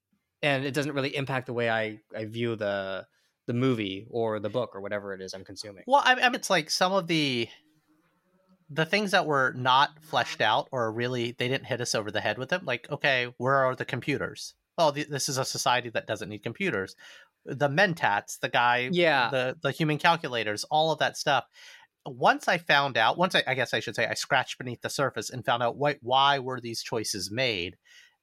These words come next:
Speaker 2: I, I, I got a real sense of awe for the world building and the choices that were made in the world building. But I guess to your point, like, The Expanse works because it's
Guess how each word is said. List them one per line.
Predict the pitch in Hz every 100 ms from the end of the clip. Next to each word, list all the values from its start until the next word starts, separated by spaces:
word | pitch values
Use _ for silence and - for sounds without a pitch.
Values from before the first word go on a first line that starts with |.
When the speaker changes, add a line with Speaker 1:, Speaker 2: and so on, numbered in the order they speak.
| -
Speaker 2:
I, | 151 -
I, | 151 147 151
I |
got | 143 180
a | 175 -
real | 139 143
sense | 135 143 120
of | 113 -
awe | 113 113
for | - 117
the |
world | 101 101 110
building | 117 117 104
and |
the | 92
choices | - 95 90 135
that | 127 123
were | 139
made | 143 147
in | 151
the |
world | 151 160 160
building. | 170 175 180 - - - _
But | - 190
I |
guess | 185 208 - -
to | -
your | 208
point, | 165 131 113
like, | 139 139
The | 151
Expanse | - - 175 180 165 - -
works | 123 127 - - - - _ _ _
because | 131 143 123
it's | 123 -